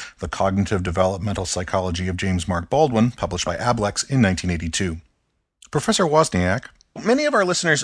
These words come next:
um, may not be familiar with Baldwin's main intellectual achievements. So could you first tell us a bit about his theory of intellectual development and,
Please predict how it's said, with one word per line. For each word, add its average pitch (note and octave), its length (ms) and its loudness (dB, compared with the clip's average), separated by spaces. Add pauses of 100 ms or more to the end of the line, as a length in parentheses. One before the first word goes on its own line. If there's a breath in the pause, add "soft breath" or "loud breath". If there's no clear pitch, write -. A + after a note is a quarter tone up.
um, B2+ 320 2
may C#3+ 120 0
not D3+ 120 2
be C3 100 -2
familiar B2+ 540 0
with F2+ 260 -6
Baldwin's G2+ 420 0
main G2 280 -2
intellectual F#2+ 600 -6
achievements. F#2+ 580 -6
So C3 320 -4
could C#3 220 -10
you D#3+ 80 -8
first G#3 200 -4
tell G3 160 0
us E3+ 120 -2
a B2 40 -2
bit A#2 220 -2
about G#2+ 380 4
his G#2+ 240 -6
theory A2+ 240 0
of G#2+ 60 -4
intellectual G#2+ 420 -4
development G2+ 680 -2
and, F2+ 140 -6